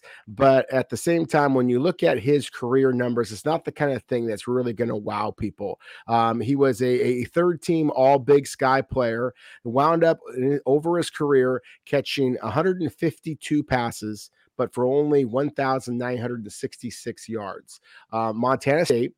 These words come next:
just does not throw the football very often. And so Cassis was very productive, uh, for Montana State,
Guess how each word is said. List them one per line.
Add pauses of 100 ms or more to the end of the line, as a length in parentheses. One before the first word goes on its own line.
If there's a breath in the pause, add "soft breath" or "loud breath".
just
does
not (340 soft breath)
throw
the
football
very
often. (300 soft breath)
And
so
Cassis
was
very
productive, (240 soft breath)
uh,
for
Montana
State,